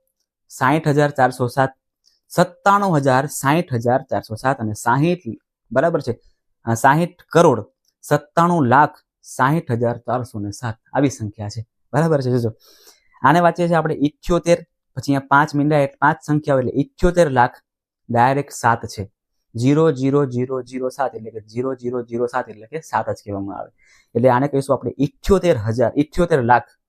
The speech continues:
સાત. એટલે મિત્રો, આવી તમામે તમામ કોઈ પણ સંખ્યા તમારી સામે અત્યારે આવશે ને, હવે તમે એને ઇઝીલી લખી પણ શકશો. તમારે આવી સંખ્યાઓ જાતે બનાવવાની પણ છે, તમારે જાતે પ્રેક્ટિસ પણ કરવાની છે.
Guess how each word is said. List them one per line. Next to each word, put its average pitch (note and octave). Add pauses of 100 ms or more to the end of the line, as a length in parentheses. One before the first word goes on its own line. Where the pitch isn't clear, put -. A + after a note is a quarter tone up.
(120)
સાત. - (560)
એટલે E3+
મિત્રો, F3+
આવી E3
તમામે E3+
તમામ D#3+
કોઈ F3+
પણ G3
સંખ્યા E3+
તમારી D3+
સામે D3+
અત્યારે C#3+
આવશે D3+
ને, B2
હવે A#2+
તમે C3+
એને C3
ઇઝીલી A#2
લખી A2
પણ G2+
શકશો. G2 (400)
તમારે C#3
આવી C#3
સંખ્યાઓ C#3+
જાતે B2
બનાવવાની D#3
પણ D#3+
છે, D#3+ (400)
તમારે B2
જાતે A#2+
પ્રેક્ટિસ B2+
પણ G#2
કરવાની G2+
છે. G#2+